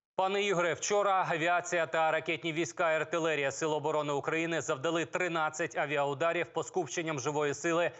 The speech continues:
російських окупаційних військ, уразили пункт управління, артилерійську систему, два засоби протиповітряної оборони та одну радіолокаційну станцію.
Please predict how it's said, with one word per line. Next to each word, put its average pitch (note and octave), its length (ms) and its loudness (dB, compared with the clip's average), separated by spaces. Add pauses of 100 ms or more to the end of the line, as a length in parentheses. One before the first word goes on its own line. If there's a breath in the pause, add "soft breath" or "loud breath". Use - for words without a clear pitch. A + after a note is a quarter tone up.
(100)
російських E3 600 -2
окупаційних C#3 720 -4
військ, D#3+ 360 -4 (300 soft breath)
уразили F3+ 480 2
пункт F3 340 -2
управління, E3 680 0
артилерійську E3 640 0
систему, D#3+ 580 -2
два D3 320 0
засоби C3+ 580 -2 (280 loud breath)
протиповітряної D3+ 720 -2
оборони E3 480 0 (260 loud breath)
та E3 100 0
одну E3+ 420 0
радіолокаційну D3+ 800 0
станцію. A#2 520 -4